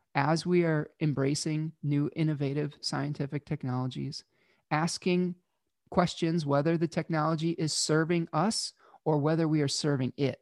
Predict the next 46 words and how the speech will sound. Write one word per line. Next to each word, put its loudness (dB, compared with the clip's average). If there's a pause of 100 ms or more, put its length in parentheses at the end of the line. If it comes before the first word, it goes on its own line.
(140)
That's 2
really 6
important 0
too. -2 (400)
This, -4
I've 2
heard 4
many 2
astrologers -2
talk -4
about -4
this. -6 (540)
Are, 4 (260)
is 8
the 0
technology 0
in 0
service -2
of 0
our 0
humanity -2
and -2
our 0
divinity, 2 (520)
or 8
are 2
we 0
becoming 0
slaves 4
to -4
it? -6
And -2
that, -4
that 2
is 0
gonna 2
be 0
a 0
really 0
important -4
conversation -4
moving -4
forward, -4
something -4
that -4
I, -4